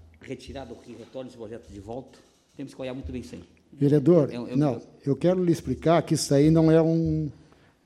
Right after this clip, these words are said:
Speaker 2: não é um projeto, o projeto de lei já foi aprovado. Isso aí é uma, uma em-, não é uma emenda, é um projeto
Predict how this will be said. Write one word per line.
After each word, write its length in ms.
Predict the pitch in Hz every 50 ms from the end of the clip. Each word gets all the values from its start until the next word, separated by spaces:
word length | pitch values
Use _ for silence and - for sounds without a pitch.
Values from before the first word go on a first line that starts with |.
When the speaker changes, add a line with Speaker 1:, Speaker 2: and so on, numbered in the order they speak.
| - - -
Speaker 2:
não 300 | 139 143 147 143 143 147
é 60 | 151
um 100 | 160 151
projeto, 400 | - 165 175 147 156 170 170 -
o 40 | 139
projeto 340 | - 151 131 135 175 175 -
de 100 | 170 151
lei 220 | 147 165 175 180
já 180 | 151 190 208 196
foi 380 | - - - 165 170 180 190
aprovado. 600 | 185 190 214 262 262 196 196 185 139 117 98 - - - - - - - - _ -
Isso 260 | 143 135 - - 156
aí 320 | 147 151 165 190 214 208 202
é 80 | 202
uma, 560 | 196 196 180 170 175 175 160 143 127 117 - - - - _ _ _ _ _ _ _ _ _ _ _ _ _ _ _ _ _ _ _ -
uma 300 | 143 131 139 160 170 165
em-, 240 | 165 156 151 151 - - 139 131 135 131
não 140 | 139 156 180
é 40 |
uma 160 | 214 220 220 214
emenda, 380 | 208 180 170 156 135 113 123
é 60 | 139
um 120 | 151 170 160
projeto 800 | - 185 175 156 - 147 170 196 202 196 - 220 214 202 -